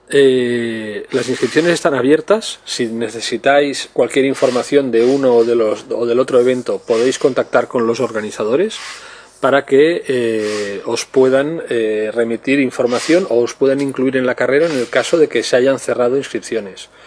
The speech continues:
A veces nosotros desde aquí informamos que están abiertas, pero a lo mejor, pues, esa misma noche ya se cierran y cuando vais a inscribiros ya no os podéis inscribir. Si es el caso y tenéis intención de ir a la carrera y habéis llegado tarde,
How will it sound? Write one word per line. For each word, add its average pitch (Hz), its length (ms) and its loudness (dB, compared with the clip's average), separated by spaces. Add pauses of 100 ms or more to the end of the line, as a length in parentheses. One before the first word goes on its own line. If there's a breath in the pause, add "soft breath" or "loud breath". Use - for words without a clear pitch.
(380 loud breath)
A 98 60 -10
veces 123 460 -2 (360 loud breath)
nosotros 123 400 0
desde 127 180 0
aquí 131 180 -4
informamos 131 500 -2
que - 40 -2
están 131 220 -2
abiertas, 139 520 -2
pero - 180 -2
a - 20 0
lo 110 80 -4
mejor, 131 400 0
pues, 107 160 -4
esa 120 180 -2
misma 120 280 0
noche 139 280 2
ya 131 120 0
se - 120 -8
cierran 160 460 0 (500 loud breath)
y - 80 -14
cuando 127 300 0
vais 127 200 4
a 139 40 6
inscribiros 139 540 2
ya 143 100 4
no 127 160 -2
os 120 100 -4
podéis 113 280 -2
inscribir. 98 440 -12 (100)
Si - 160 -4
es 120 100 0
el 127 120 0
caso 180 440 0 (560 loud breath)
y 123 140 -10
tenéis 127 340 2
intención 131 420 2
de 131 60 2
ir 131 80 4
a - 20 2
la 131 120 2
carrera 131 300 2
y 107 60 -4
habéis 104 220 -4
llegado 120 260 2
tarde, 139 380 0